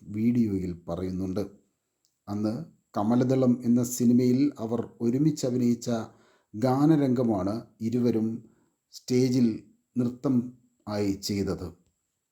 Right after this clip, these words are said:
ആ പാട്ടിലെ വരിയായ "കോസല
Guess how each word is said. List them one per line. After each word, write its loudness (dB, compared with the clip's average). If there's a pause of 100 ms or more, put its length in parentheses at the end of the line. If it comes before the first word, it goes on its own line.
(220)
ആ -6
പാട്ടിലെ -2 (320)
വരിയായ 4 (800)
"കോസല 2